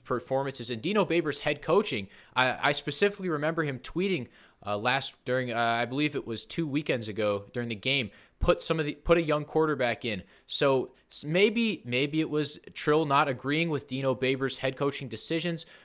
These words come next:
Whatever it may be, I, I do, I do see your point, Gil, but at the same time, these guys, at the end of the day, have to look out what's best for the, what's, what's best for them. Paris Ford of Pittsburgh opted out just a,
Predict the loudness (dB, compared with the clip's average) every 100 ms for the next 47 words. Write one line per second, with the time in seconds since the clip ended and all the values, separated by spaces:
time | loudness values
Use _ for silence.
0 | _ 4 6 6 4 4 4 2 2 2
1 | 2 2 0 -8 -20 -4 2 2 2 0
2 | 0 0 2 2 0 -8 -4 -2 0 -2
3 | -2 0 0 0 -2 2 2 2 0 -2
4 | -2 0 2 0 0 4 4 4 -4 _
5 | _ _ _ -20 -6 -2 2 8 8 8
6 | 2 -6 _ -6 -4 -2 -2 -4 -4 0
7 | 2 4 2 2 0 4 4 2 -2 -2
8 | -2 -2 -2 -2 -4 -4 -4 -4 -4 -4
9 | 2 0 2 0 0 0 -4 _ 0 4
10 | 4 2 6 8 8 4 -10 -4 -4 -2
11 | -2 2 0 0 0 2 0 -6 _ _
12 | _ -4 -4 -2